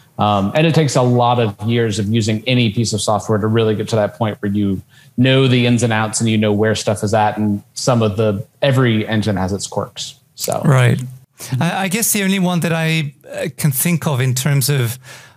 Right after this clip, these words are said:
Speaker 2: uh, very simple kind of platform, or the simplest platform, would have to be Tetris Effects, uh,
Speaker 1: Mm-hmm.
Speaker 2: which is used the Unreal Engine, and it's a very simple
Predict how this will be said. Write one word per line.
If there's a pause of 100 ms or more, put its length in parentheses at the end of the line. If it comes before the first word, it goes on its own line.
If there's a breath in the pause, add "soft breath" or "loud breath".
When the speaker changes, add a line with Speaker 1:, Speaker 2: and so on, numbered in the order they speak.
(100)
Speaker 2:
uh,
very
simple
kind
of
platform, (200 soft breath)
or
the
simplest
platform,
would
have
to
be
Tetris
Effects, (560 loud breath)
uh,
Speaker 1:
Mm-hmm.
Speaker 2:
which
is
used
the
Unreal
Engine,
and
it's
a
very (480 loud breath)
simple